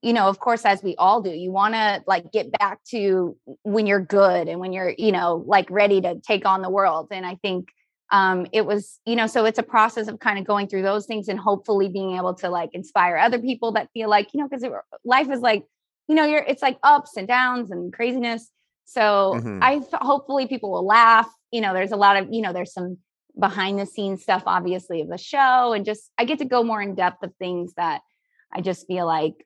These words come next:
Speaker 1: um, you know, with the show, it's like a highlight reel.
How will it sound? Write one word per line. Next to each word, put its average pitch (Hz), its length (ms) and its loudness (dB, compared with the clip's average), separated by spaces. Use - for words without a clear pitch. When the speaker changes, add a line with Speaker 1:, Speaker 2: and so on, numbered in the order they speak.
Speaker 1:
um, 156 560 -4
you 226 100 0
know, 180 120 0
with 185 140 -6
the 202 40 -8
show, 180 400 -2
it's - 140 -8
like 196 140 0
a 180 60 -4
highlight 165 460 -4
reel. 98 380 -20